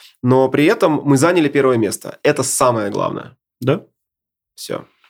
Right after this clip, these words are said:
Speaker 2: Все, продолжаем. Ждем весны.
Speaker 1: Ждем, болеем и ждем, по-моему, третьего декабря это будет, когда мы узнаем соперника своего по одной четвертой, э, Кубка России, Путь Р П Л.
Speaker 2: Ну все, ребята,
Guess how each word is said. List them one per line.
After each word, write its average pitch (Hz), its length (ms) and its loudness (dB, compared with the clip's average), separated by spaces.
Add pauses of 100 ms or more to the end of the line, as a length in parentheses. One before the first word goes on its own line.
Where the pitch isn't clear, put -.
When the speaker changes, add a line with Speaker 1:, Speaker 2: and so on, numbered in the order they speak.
Speaker 2:
Все, 131 280 -4 (120)
продолжаем. 151 640 0 (340)
Ждем 147 420 -2 (260)
весны. 95 360 -10
Speaker 1:
Ждем, 156 300 4
болеем 175 500 4
и 127 280 0
ждем, 135 400 -2 (200)
по-моему, 143 380 2
третьего 143 300 -2
декабря 139 340 0
это 180 160 0
будет, 120 180 0
когда 127 200 2
мы 127 80 2
узнаем 131 340 0
соперника 127 540 -2
своего 113 520 -4 (400)
по 110 180 2
одной 127 200 4
четвертой, 120 800 0 (100)
э, - 320 -12
Кубка - 280 -2
России, 143 540 2 (600)
Путь 120 180 0
Р 104 80 -2
П - 120 -6
Л. - 200 -10 (640)
Speaker 2:
Ну 139 60 2
все, 220 180 4
ребята, 147 500 0